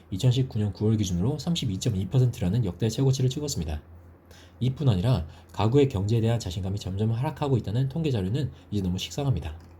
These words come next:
First home buyer scheme, five percent deposit scheme,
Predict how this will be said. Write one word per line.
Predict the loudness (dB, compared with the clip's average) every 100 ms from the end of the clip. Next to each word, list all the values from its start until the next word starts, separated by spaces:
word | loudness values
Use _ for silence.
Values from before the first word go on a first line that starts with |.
| -20 -20 -6
First | 2 2 4 2
home | 4
buyer | 4 4 2
scheme, | -2 -4 -4 -4 -8 -20 -20 -14
five | -2 -2 0
percent | -4 0 0
deposit | -2 0 -2 -2
scheme, | -6 -6 -8